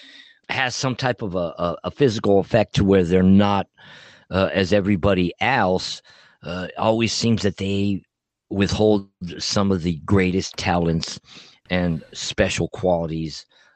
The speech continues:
uh, rather than people that can sing, uh, that can walk, talk, uh, see, hear, you know, and, and a lot of times people, uh, categorize them as handicapped. That's why I say,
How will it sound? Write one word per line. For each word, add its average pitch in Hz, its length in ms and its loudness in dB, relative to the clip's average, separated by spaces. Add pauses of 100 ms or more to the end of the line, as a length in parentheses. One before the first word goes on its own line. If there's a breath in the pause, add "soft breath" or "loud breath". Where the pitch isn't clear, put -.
(100)
uh, 82 320 -2
rather 90 420 0
than 87 240 0
people 90 360 0
that 82 240 2
can 85 180 -2
sing, 90 640 2
uh, 85 200 0
that 85 180 0
can 87 160 0
walk, 90 460 2 (100)
talk, 87 520 -2 (380 loud breath)
uh, 82 340 -4
see, 90 680 0
hear, 92 520 2 (720 loud breath)
you 87 220 -4
know, 95 220 0
and, 85 220 -6
and 87 160 -6
a 87 60 -2
lot 92 220 0
of 87 80 -6
times 101 320 -2
people, 92 420 -6
uh, 85 220 -2 (180)
categorize 90 720 0
them 87 160 2
as 80 100 -2
handicapped. 101 540 0
That's 82 200 -2
why 87 140 2
I 78 60 0
say, 87 400 0